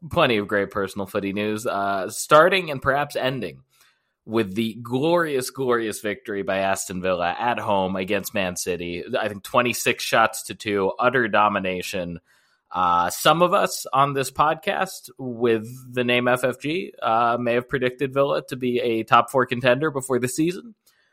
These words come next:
We may have been attacked by the Unai haters out there on the Discord for suggesting that such a thing was possible.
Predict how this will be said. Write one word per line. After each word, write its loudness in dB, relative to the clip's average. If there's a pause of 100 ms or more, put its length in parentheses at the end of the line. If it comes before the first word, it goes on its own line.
(160)
We -6
may 0
have -2
been 0
attacked -2
by 8
the 0
Unai 4
haters 0
out 0
there 2
on 2
the -4
Discord -2
for -6
suggesting 0
that -4
such 0
a -10
thing -6
was -4
possible. 0